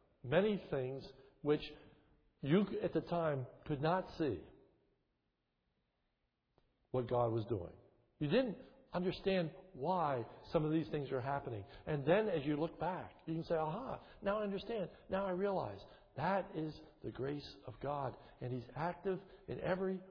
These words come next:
one of our lives, achieving His purpose and end. B, to recognize a purpose in the way that all things have turned out. There is a reason. And we don't know always what that reason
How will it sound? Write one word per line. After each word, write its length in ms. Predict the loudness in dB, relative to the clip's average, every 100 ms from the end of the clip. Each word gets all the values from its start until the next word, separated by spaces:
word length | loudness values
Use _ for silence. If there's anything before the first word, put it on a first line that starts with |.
| -6
one 200 | -4 -2
of 120 | -2
our 140 | -4
lives, 440 | -4 -8 -10 -12 -16 -20 _ _ _ _ _ _ _ -8
achieving 380 | 0 2 2
His 100 | 0
purpose 320 | 2 0 2 -4
and 100 | -4
end. 160 | -4 -8 -16 -20 _ _ 6
B, 300 | 8 10 8
to 60 | 8
recognize 500 | 8 10 8 8 6
a 80 |
purpose 500 | 2 8 8 10 6 4 -12 -16 -20 -20 _ 0
in 100 | 8
the 80 | 12
way 380 | 12 12 12 8 -4 6
that 100 | 12
all 180 | 12 12
things 360 | 10 4 2 -4 -12 -14 -4
have 120 | -2
turned 220 | 0 2
out. 220 | 2 0 -8 -18 2
There 200 | 6 8
is 200 | 8 8
a 140 | 8
reason. 580 | 8 4 6 8 8 4 2 -14 -20 -20 _ _ _ _ _ -20 _ _ _ _ 4
And 140 | 8 10
we 100 | 10
don't 480 | 10 8 6 4
know 480 | 8 10 8 6 2 -8 -16 -18 -20 _ _ _
always 440 | 12 12 12 12 8 2 4
what 320 | 8 10 12
that 300 | 12 12 8
reason 460 | 2 4 4 2